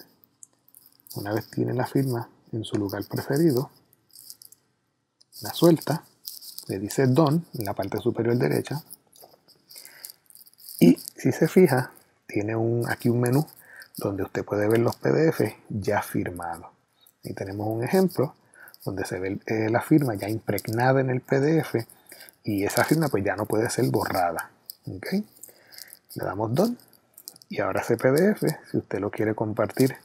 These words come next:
con alguna otra persona, pues lo puede hacer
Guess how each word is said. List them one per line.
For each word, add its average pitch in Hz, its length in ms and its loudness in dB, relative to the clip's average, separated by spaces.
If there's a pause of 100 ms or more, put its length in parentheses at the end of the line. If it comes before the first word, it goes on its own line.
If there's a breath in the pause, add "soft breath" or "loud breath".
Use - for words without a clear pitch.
(120)
con - 220 -6
alguna 95 380 -8
otra 101 200 -4
persona, 175 460 0 (120)
pues 104 140 0
lo 101 100 -4
puede 107 180 0
hacer - 260 0